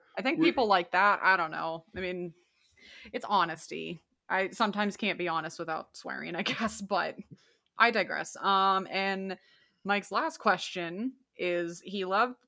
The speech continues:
Speaker 1: Punk and M J F's promo segment, but he found the W W E references kinda took the shine off it a little bit. Do we agree?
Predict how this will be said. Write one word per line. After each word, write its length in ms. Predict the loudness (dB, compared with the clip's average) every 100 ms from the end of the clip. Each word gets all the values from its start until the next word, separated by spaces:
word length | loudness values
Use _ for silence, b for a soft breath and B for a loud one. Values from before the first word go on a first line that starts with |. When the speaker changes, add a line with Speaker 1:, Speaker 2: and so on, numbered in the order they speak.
| 0
Speaker 1:
Punk 240 | 0 0
and 100 | -2
M 180 | 0 0
J 220 | 0 2
F's 220 | 2 0 0
promo 420 | 0 2 0 -2
segment, 440 | 0 -2 -2 -4 -4
but 100 | -4
he 60 |
found 240 | 0 0 2
the 40 |
W 220 | 0 2
W 220 | 0 0 2
E 60 |
references 680 | 2 2 0 -6 -6 -6 -6
kinda 200 | -4 -4
took 160 | -4 -8
the 60 |
shine 300 | -2 0 4
off 200 | 4 4
it 60 | 2
a 60 | 2
little 220 | 2 2
bit. 260 | 0 -2
Do 80 | -4
we 180 | -2 -2
agree? 580 | -4 -6 -8 -8 -10